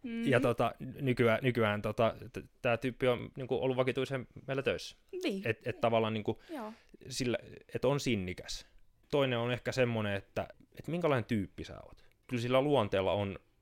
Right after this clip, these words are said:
Speaker 2: on merkitystä. Mä oon joskus saanut sellaisen hyvän vinkin, että, et hyvälle tyypille löytyy aina töitä. Tiedostaa sen, että miten kohtelee esimerkiksi vaikka muita ihmisiä, jotka on eri rooleissa.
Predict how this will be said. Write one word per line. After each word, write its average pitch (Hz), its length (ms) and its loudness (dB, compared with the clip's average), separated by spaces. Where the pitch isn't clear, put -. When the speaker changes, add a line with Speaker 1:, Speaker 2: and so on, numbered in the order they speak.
Speaker 2:
on 113 140 0
merkitystä. 107 640 -2
Mä 117 120 -2
oon 127 100 4
joskus 107 340 0
saanut 95 280 -4
sellaisen 95 420 0
hyvän 95 240 -2
vinkin, 87 360 -8
että, - 480 -8
et - 200 -12
hyvälle 101 380 -2
tyypille 92 380 -2
löytyy 90 340 -2
aina 82 160 -6
töitä. - 360 -10
Tiedostaa 123 520 2
sen, 117 140 0
että - 340 -2
miten 190 260 0
kohtelee 127 540 6
esimerkiksi 117 520 -6
vaikka 113 380 -2
muita 120 260 -2
ihmisiä, 110 320 0
jotka 98 200 -2
on 107 60 0
eri 113 160 2
rooleissa. 87 760 -2